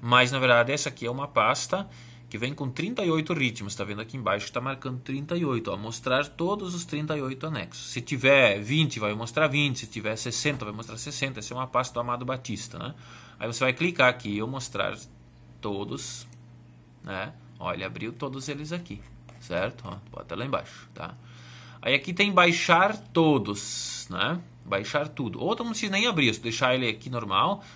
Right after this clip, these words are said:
você só vai aqui, ó, baixar tudo, tá?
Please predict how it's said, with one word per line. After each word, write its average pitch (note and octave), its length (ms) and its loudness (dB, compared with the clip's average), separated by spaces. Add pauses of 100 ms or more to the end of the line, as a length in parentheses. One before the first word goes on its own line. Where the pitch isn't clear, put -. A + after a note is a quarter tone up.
você - 120 -10
só B2+ 120 0
vai B2+ 160 6
aqui, C3+ 180 0
ó, G#2+ 60 6
baixar B2 480 2
tudo, C3+ 340 -2 (560)
tá? F#2 280 -6